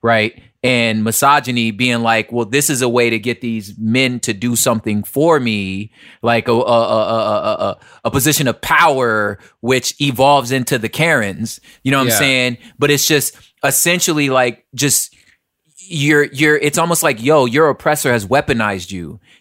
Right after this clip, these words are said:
Speaker 1: And now you've become that, you know what I'm saying? So just the, like, the awareness of just the, the mind scramble that, which is, it's, like I said, it's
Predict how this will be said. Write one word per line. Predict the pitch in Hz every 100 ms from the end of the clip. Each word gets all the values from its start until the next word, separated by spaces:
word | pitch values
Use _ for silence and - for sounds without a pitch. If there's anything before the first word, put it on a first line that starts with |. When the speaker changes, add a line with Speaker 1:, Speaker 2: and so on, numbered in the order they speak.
| -
Speaker 1:
And | 127 123
now | 139 151 139 127 117 113 - _ _ _
you've | 104 151 143 110
become | 143 135 - 190 208 185
that, | 123 104 - -
you | 139
know | 147
what |
I'm | 143
saying? | 151 139 139
So | 143
just | 151 156
the, | -
like, | 151 147 131 - _ _ _ _ 117
the | 160
awareness | 151 127 156 175 165 151 143
of |
just | 117 135 - -
the, | 120 98 _ _ _ _ _ _ _ _
the | 156 147 151
mind | 143 147 160 165 165 139
scramble | - - 127 113 104 107 98 90 87 85 _ _ _ _ _ _
that, | 110 123 113 107 - _ _ _ _ _ _
which | 139 156 175
is, | 151
it's, | 156 -
like | 160 156
I |
said, | 143 147 135
it's | 147 147